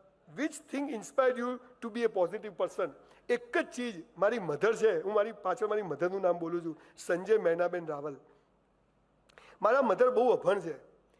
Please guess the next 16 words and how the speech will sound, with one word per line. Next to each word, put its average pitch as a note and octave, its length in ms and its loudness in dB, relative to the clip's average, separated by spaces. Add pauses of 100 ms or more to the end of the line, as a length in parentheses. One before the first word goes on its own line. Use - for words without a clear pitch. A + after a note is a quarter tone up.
(200)
પણ D#4+ 140 4 (600)
મારા A#3 160 4
ફાધર, A3+ 440 2
હું B3 260 -8
ભણતો D#3+ 300 -2
હતો G#3+ 120 2
ને G#3 100 0
ગુજરી F3 280 -10
ગયા, F3+ 120 -2
એટલે F3+ 240 -8
before A3+ 280 0
my G#3 60 2 (100)
marriage E3+ 400 -2
he E3+ 80 -10
was F3 200 -6
died. E3 140 -2